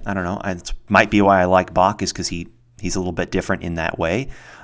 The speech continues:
Um, that's his philosophy, I would argue, i-, if I were to put it in my own terms without knowing much about Bach himself.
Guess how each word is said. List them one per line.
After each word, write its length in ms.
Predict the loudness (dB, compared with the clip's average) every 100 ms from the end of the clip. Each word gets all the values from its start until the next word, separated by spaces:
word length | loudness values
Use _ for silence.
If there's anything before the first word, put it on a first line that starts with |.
| -2
Um, 420 | 0 0 0 0
that's 200 | 0 -2
his 120 | -4
philosophy, 640 | -4 -2 0 -2 -4 -4 -4
I 80 |
would 240 | -2 -4 -4
argue, 380 | 0 0 0 -4
i-, 240 | -4 -4 -4
if 420 | -4 -2 -4 -2
I 60 | 0
were 100 | 2
to 60 |
put 180 | 6 6
it 100 | 6
in 120 | 2
my 140 | 2 0
own 180 | 0
terms 360 | -2 -2 -2 -4
without 240 | 0 0
knowing 260 | 0 -2 -2
much 180 | -4 -4
about 220 | -2 0
Bach 200 | 0 0
himself. 600 | 0 2 2 0 -18 -20